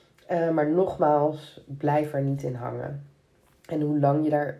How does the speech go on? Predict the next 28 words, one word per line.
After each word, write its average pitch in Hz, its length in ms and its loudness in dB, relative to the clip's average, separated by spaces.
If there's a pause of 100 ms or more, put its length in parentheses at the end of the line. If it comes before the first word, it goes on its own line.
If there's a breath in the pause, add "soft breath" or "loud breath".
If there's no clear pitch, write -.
(140)
wel 139 320 2
even 220 320 0
in 208 60 -4
blijft 185 260 -2
hangen, 156 260 -6
dat - 140 -6
is - 200 -8
aan 156 160 -2
jou. 139 360 -2
Niemand 180 520 2
kan 151 180 0
dat 151 160 -2
voor 165 100 -8
jou 147 140 -2
bepalen. 147 380 -2
Ik 170 120 -2
kan 165 180 0
niet 165 100 -4
tegen 156 220 -2
jou 147 180 0
zeggen, 147 260 -6
dat 143 120 -8
moet 151 200 -2
over 151 220 0
een 151 180 0
uur 151 180 2
over 143 300 -2
zijn. 135 340 -6